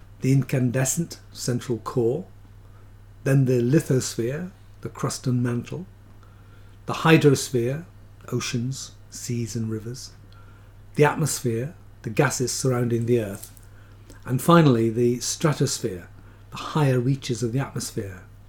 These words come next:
This beautiful, circular, almost Ptolemaic image is consistent with the Gaia principle, as suggested by James Lovelock.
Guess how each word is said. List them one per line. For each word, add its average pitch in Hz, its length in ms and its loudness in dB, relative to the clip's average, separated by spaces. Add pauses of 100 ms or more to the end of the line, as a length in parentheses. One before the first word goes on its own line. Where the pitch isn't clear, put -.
(460)
This 147 180 -2
beautiful, 160 500 4
circular, 143 520 2
almost 135 480 -2
Ptolemaic 135 1040 -2
image 113 440 -2 (500)
is 131 160 -2
consistent 135 760 0 (140)
with 120 180 -2
the 123 80 -4
Gaia 127 420 0
principle, - 540 -2 (460)
as 131 180 2
suggested 127 640 2
by 123 240 4
James 123 480 4
Lovelock. 113 540 -4